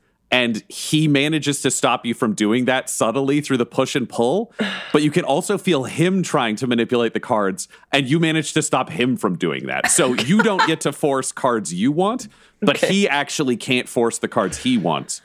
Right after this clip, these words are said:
Speaker 2: Okay.
Speaker 1: Which means you are ending up with a clean reading.
Speaker 2: Yeah.
Speaker 1: Which is a surprise and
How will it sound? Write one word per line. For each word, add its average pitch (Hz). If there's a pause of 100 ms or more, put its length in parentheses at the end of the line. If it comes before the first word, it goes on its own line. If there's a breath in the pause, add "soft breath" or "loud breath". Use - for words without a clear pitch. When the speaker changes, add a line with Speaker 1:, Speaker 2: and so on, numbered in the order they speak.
(380 soft breath)
Speaker 2:
Okay. 180
Speaker 1:
Which -
means 135
you 135
are 147
ending 220
up 151 (120)
with 113
a 120
clean 143
reading. 95 (540 soft breath)
Speaker 2:
Yeah. 190 (760)
Speaker 1:
Which 127
is 139
a 123
surprise 165 (100)
and 131